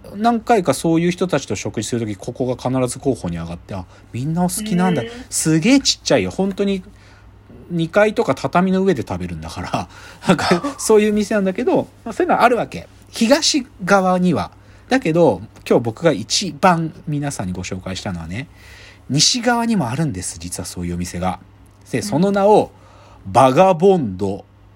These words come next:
Speaker 1: と言います。
Speaker 2: うん。
Speaker 1: うん。これ、ぶっちゃけ、なんか、新宿竹の内の近くで飲もうよって言われて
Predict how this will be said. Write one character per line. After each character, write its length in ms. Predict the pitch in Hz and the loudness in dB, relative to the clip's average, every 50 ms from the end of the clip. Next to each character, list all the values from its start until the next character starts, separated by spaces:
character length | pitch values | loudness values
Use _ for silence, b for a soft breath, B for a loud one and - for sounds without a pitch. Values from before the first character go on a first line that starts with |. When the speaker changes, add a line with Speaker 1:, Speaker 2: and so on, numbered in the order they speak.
| _ - | _ -10
Speaker 1:
と 80 | - | -8
言 60 | 87 80 | -8 -8
い 40 | |
ま 120 | 80 82 78 | -8 -10 -10
す。 260 | - - 80 73 - - - - - - - - - - - - | -10 -12 -12 -14 -18 -20 -20 -20 -20 -20 -20 -20 -20 -20 -18 -12
Speaker 2:
う 520 | 220 214 214 220 226 220 220 226 - - 110 | -10 -8 -8 -8 -10 -10 -12 -10 -4 -2 -2
ん。 220 | 104 95 92 95 | -2 -2 -4 -8
Speaker 1:
う 40 | - | -6
ん。 40 | 277 | -4
こ 160 | - - 240 | 0 4 6
れ、 400 | 269 285 262 - 104 - - - - - - - - | 6 6 4 2 -4 -12 -16 -20 -20 -20 -20 -16 -8
ぶ 80 | 170 180 | -6 -6
っ 40 | 185 - | -6 -6
ち 120 | - - 226 | -4 -4 -4
ゃ 40 | 220 | -2
け、 400 | - 240 233 196 127 101 90 - - b b b b b b b _ - - - _ - _ - - | 0 0 0 0 0 -2 -8 -16 -20 b b b b b b b _ -20 -20 -20 _ -20 _ -10 -8
な 80 | 156 | -6
ん 80 | 156 156 | -6 -4
か、 400 | - - 139 127 107 92 90 92 | 0 0 2 2 2 -2 -6 -10
新 400 | - - - - 165 165 165 165 | -12 -12 -8 -6 -4 -2 -2 -4
宿 460 | 160 170 160 - 175 170 170 170 - - - _ _ - - - - - | -4 -6 -6 -4 -4 -4 -4 -4 -8 -12 -20 _ _ -20 -20 -20 -12 -10
竹 260 | - 139 - 147 151 | -10 -6 -4 -4 -2
の 80 | 175 | -2
内 180 | 190 190 - 147 | -2 -2 -2 -2
の 140 | 135 127 117 | -2 -2 -2
近 300 | 107 - - - 139 123 | -4 -6 -6 -4 -6 -6
く 160 | - - 107 | -4 -6 -4
で 80 | 104 98 | -4 -2
飲 220 | 98 104 101 104 | -2 -2 -2 -2
も 280 | 117 127 135 135 135 131 | 0 2 2 2 2 2
う 60 | 113 | 2
よ 100 | 101 95 | 0 -2
っ 40 | 92 | -4
て 180 | - - 95 | -6 -8 -10
言 20 | 87 | -8
わ 100 | 85 85 | -6 -6
れ 120 | 87 87 | -8 -8
て 420 | - - 156 143 110 87 82 80 | -6 -2 0 0 0 0 -2 -10